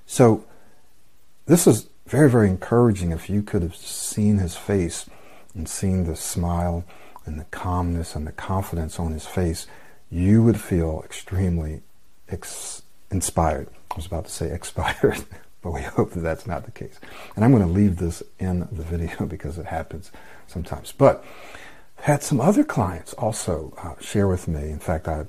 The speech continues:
just posted one from Blake where, you know, prior to Pro ninety D, he felt limited. And I know some of you out there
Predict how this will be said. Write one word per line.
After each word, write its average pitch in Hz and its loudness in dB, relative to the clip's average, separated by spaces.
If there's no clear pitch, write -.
just - -6
posted - -2
one 80 -2
from 76 -6
Blake 80 -4
where, 92 4
you 135 -2
know, 117 2
prior 139 6
to 87 2
Pro 104 2
ninety 87 0
D, 78 -6
he 95 -4
felt 85 -4
limited. 110 -2
And 95 -4
I 92 -2
know 113 2
some 131 2
of 92 4
you 160 6
out 82 0
there 80 -2